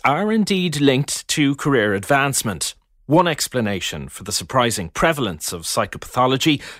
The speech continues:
narcissism, and Machiavellianism in the ranks of executives is that these are the very traits that make them successful,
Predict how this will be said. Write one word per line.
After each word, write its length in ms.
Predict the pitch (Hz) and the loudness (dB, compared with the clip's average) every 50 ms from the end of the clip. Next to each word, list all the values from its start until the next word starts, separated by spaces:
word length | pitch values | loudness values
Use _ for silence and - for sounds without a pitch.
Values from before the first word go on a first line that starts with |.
| - - | -16 -8
narcissism, 760 | - 104 120 123 120 - - 117 - 127 113 104 117 117 - | -2 0 0 2 2 2 0 2 2 2 2 2 2 2 2
and 160 | 58 92 98 - | 0 -2 -2 0
Machiavellianism 1080 | 113 110 95 - - 87 - 143 160 185 170 143 120 104 110 104 95 123 143 180 165 98 | 0 -2 -2 -2 -4 0 2 2 2 2 2 2 2 2 0 0 2 2 2 2 2 0
in 140 | 117 107 | -2 -2
the 80 | 92 95 | 0 0
ranks 340 | 107 107 110 107 - - 101 | 0 0 0 0 -2 -4 -4
of 80 | 82 | -4
executives 720 | 87 87 - - 151 160 160 143 123 101 110 104 104 - - - | -8 -6 0 2 2 2 2 0 -2 0 0 0 -2 -4 -6 -6
is 100 | 123 107 | -4 0
that 200 | 147 143 139 - | 2 0 2 2
these 280 | 156 165 170 160 143 151 | 2 2 2 2 2 2
are 140 | 135 131 | 2 2
the 100 | 117 139 | 2 0
very 500 | 131 113 113 127 147 160 175 190 208 214 | -2 -2 0 2 4 4 4 4 2 0
traits 600 | 190 - - - 202 180 127 95 - - - - | -2 -4 -2 2 2 2 2 2 -2 -6 -6 -2
that 180 | - 135 135 - | -2 -4 -4 -2
make 260 | 123 110 101 101 _ | -2 -2 -2 -2 _
them 160 | - 113 107 | -4 -4 -2
successful, 880 | 104 - - 135 - - - - 214 175 - - - - 110 87 78 | -2 0 0 0 0 2 2 4 2 2 2 -2 0 0 0 0 0